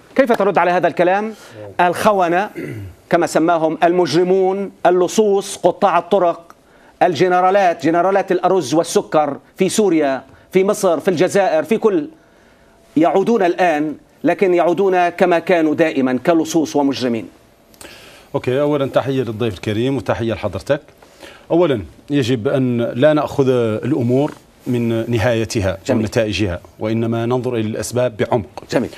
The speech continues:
Speaker 2: أولا الشعوب العربية تلقت ما سمي بالربيع العربي بين قوسين بتفاؤل وأمل في التغيير.
Speaker 1: جميل.
Speaker 2: لذلك هبت، آه، تبحث وتنشد هذا التغيير،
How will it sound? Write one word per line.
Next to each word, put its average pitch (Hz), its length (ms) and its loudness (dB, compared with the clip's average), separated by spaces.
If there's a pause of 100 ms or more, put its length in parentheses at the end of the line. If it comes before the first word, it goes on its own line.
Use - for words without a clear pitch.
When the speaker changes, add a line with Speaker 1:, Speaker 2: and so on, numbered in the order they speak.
(320)
Speaker 2:
أولا 165 240 2
الشعوب 147 560 -2 (200)
العربية 117 680 -2 (180)
تلقت 170 520 0
ما 147 140 4
سمي 139 380 -2
بالربيع 110 420 -2
العربي 104 440 -2
بين 104 180 -4
قوسين 120 480 -6 (760)
بتفاؤل 147 1040 0 (460)
وأمل 143 560 2 (160)
في - 60 -4
التغيير. 127 640 -2
Speaker 1:
جميل. 107 240 -4 (840)
Speaker 2:
لذلك 147 460 2
هبت، 156 640 2 (540)
آه، 131 400 2 (560)
تبحث 147 500 0
وتنشد 131 540 0
هذا 113 200 -2
التغيير، 110 460 -2